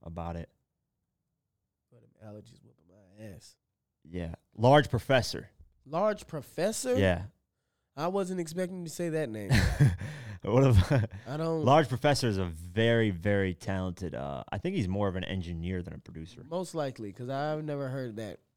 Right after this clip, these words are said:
Speaker 2: attached to producing.
Speaker 1: Large Professor is American, uh, recording artist, producer. Uh, yeah, he's an artist slash producer too. So.
Speaker 2: Okay, yeah, I've never heard of him.
Speaker 1: Yeah, not Large Professor. I'm tripping.
Speaker 2: But, um,
Speaker 1: Somebody else too.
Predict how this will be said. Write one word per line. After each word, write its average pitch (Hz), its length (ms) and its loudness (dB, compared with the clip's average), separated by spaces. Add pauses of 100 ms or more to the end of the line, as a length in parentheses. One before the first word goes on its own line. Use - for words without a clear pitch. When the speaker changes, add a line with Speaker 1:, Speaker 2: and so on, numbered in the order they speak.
Speaker 2:
attached 120 380 -12
to 107 80 -12
producing. 107 460 -14 (640)
Speaker 1:
Large 90 200 -4
Professor - 520 -10
is 78 80 -8
American, 82 500 -10 (160)
uh, 60 160 -10
recording 90 460 -8
artist, 82 400 -8
producer. 87 680 -12 (1800)
Uh, - 320 -14 (300)
yeah, 147 200 0
he's 135 140 0
an 98 220 -4
artist 95 360 -2
slash 82 320 -10
producer - 480 -16
too. - 140 -20 (100)
So. - 220 -20
Speaker 2:
Okay, 123 240 -18
yeah, 117 160 -14
I've 127 80 -12
never 110 220 -14
heard - 160 -16
of 110 40 -18
him. - 140 -20 (680)
Speaker 1:
Yeah, 87 220 -6
not 67 220 -8
Large 64 240 -12
Professor. - 440 -18
I'm - 120 -18
tripping. - 320 -18
Speaker 2:
But, 147 160 -6
um, 147 340 -4
Speaker 1:
Somebody 92 340 -6
else 87 300 -14
too. 82 240 -14